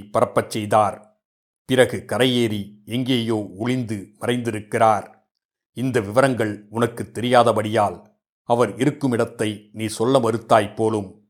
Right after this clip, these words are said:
அப்படிப்பட்ட இராஜாங்க விரோதியை நீ மறைத்து வைக்க முயன்றால் அதுவும் பெரிய குற்றமாகும். ஆகையால் சொல்லிவிடு அம்மா" என்றார் முதன்மந்திரி.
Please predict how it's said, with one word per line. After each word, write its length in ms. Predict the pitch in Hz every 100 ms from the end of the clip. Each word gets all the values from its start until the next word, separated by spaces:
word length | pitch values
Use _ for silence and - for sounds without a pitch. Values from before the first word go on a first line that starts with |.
| _ _ _ _ -
அப்படிப்பட்ட 560 | 117 - 135 123 117 113
இராஜாங்க 440 | 98 101 131 139 127
விரோதியை 500 | 107 110 123 113 101 90 _ _ _ _ -
நீ 100 | 117
மறைத்து 400 | 104 107 139 -
வைக்க 280 | 123 117 117
முயன்றால் 560 | 104 117 110 107 107 92 - _ _ _ _
அதுவும் 440 | 104 123 139 135 107
பெரிய 300 | - 120 151
குற்றமாகும். 720 | 143 113 - 123 110 107 107 92 - _ _ _ _
ஆகையால் 540 | - 113 120 113 101 92 - _ _ _
சொல்லிவிடு 480 | 131 143 135 117 104 104
அம்மா" 360 | - 110 107 107 98 98 _ _ _ _ _ _ _
என்றார் 540 | 107 113 101 104 98 - -
முதன்மந்திரி. 640 | 110 113 110 101 98 98